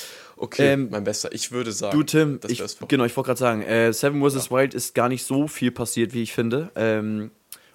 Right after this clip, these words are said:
Speaker 2: und deswegen würde ich sagen, lass uns einfach beim nächsten Mal eine X X L-Folge über Seven versus Wild machen. Vielleicht ist dann in der
Speaker 1: Ja.
Speaker 2: Zeit ja auch schon, äh, jemand rausgeflogen, mal gucken. Deswegen würde ich sagen, ich, ähm, verabschiede mich schon und dann hast du das letzte Schlusswort, mein Lieber. Ist das okay für dich?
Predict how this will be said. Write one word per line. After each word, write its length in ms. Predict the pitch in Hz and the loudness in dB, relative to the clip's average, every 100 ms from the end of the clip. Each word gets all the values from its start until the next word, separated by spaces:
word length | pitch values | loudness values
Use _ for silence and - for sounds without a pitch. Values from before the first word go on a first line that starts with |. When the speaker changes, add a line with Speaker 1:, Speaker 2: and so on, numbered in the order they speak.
| _ | _
Speaker 2:
und 400 | 110 107 104 98 | 0 2 0 -4
deswegen 260 | 104 113 104 | -6 -4 -2
würde 140 | 101 | -2
ich 40 | - | 0
sagen, 200 | 104 95 | 0 0
lass 180 | 104 | -2
uns 140 | 107 104 | -4 -4
einfach 160 | 113 107 | -4 0
beim 140 | 101 | 2
nächsten 260 | 110 - 113 | 2 0 0
Mal 220 | 104 101 | 0 -2
eine 320 | 117 101 101 | -4 -2 -2
X 200 | - - | -4 -6
X 140 | 110 - | -8 -2
L-Folge 500 | 117 - - 87 85 | -2 -2 -2 -4 -4
über 160 | 87 80 | -6 -6
Seven 280 | 92 85 | -6 -4
versus 220 | 85 90 87 | -6 -8 -8
Wild 160 | 78 | -8
machen. 220 | 82 92 117 - - - | -8 -12 -16 -20 -20 -20
Vielleicht 240 | - 113 123 | -2 0 0
ist 160 | 120 | 0
dann 100 | 113 | 2
in 80 | 110 | 2
der 120 | 117 117 | 2 2
Speaker 1:
Ja. 40 | |
Speaker 2:
Zeit 280 | - 113 110 | 2 0 2
ja 140 | 110 | 0
auch 100 | 101 | 0
schon, 360 | - 107 104 98 | -2 -4 -4 -4
äh, 240 | 92 95 | -2 -2
jemand 260 | 92 92 87 | -2 -6 -4
rausgeflogen, 500 | 110 - - 120 110 | -6 -6 -6 -4 -4
mal 60 | 95 | -6
gucken. 300 | 110 113 - - - - | -8 -10 -14 -20 -20 -12
Deswegen 380 | 107 127 127 117 | -4 0 0 0
würde 120 | 117 | 0
ich 80 | 110 | 0
sagen, 280 | 113 113 117 | 0 0 -2
ich, 320 | 123 - - | -6 -8 -6
ähm, 600 | 107 110 107 110 107 107 110 - | 0 2 4 2 0 -2 -4 -8
verabschiede 420 | - - - 131 | -6 -6 -6 -4
mich 140 | 127 123 | -4 -4
schon 180 | 123 117 | -6 -6
und 40 | |
dann 140 | 113 | -8
hast 180 | 107 - | -10 -12
du 160 | 117 123 | -14 -10
das 220 | 120 - | -12 -12
letzte 240 | - - | -14 -14
Schlusswort, 380 | - - - - | -16 -16 -16 -14
mein 120 | 55 | -14
Lieber. 220 | 57 - - | -14 -18 -20
Ist 100 | - | -14
das 140 | 120 120 | -12 -12
okay 180 | 120 127 | -12 -12
für 140 | 123 | -14
dich? 200 | - | -18